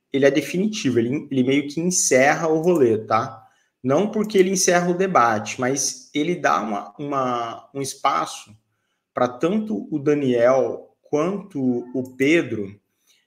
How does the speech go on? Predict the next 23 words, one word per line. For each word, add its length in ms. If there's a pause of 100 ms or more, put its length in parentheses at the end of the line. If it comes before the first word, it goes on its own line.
(100)
destrincharem 1000
um 140
pouco 320
mais 320
as 180
coisas, 800
e 100
eu 140
acho 320
que, 80
assim, 580 (140)
pra 160
mim, 340
o 100
Daniel, 680
ele 100
praticamente 720
se 220
redimiu, 920 (640)
é, 380
no 160
debate, 600
tá? 320